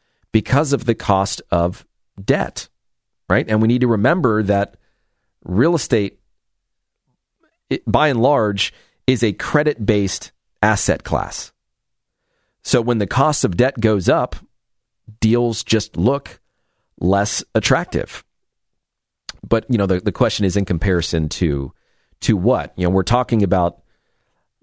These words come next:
real estate investing or, or investing in general, and, and there's always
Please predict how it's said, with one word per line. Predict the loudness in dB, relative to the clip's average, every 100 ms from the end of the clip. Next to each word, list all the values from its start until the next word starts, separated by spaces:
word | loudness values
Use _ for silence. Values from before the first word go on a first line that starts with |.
| -2
real | 2 4 2
estate | 2 0 2
investing | 0 0 2 0
or, |
or | 2 2
investing | 2 0 0 0
in | 0 0
general, | 0 2 2 2 0 -2 -10 _ _ _
and, | -2 0
and | 0 2
there's | 2 2
always | 0 0 -2 -6